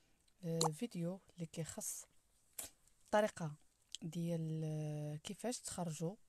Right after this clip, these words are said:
الورقة ديال، آه، يعني لا، آه، ديال امباركومون أو الورقة ديال الطيارة من الشركة ديال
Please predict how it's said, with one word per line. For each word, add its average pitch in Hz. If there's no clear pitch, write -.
الورقة 180
ديال، 160
آه، 151
يعني 160
لا، 214
آه، 170
ديال 156
امباركومون 165
أو 170
الورقة 165
ديال 165
الطيارة 165
من 165
الشركة 170
ديال 170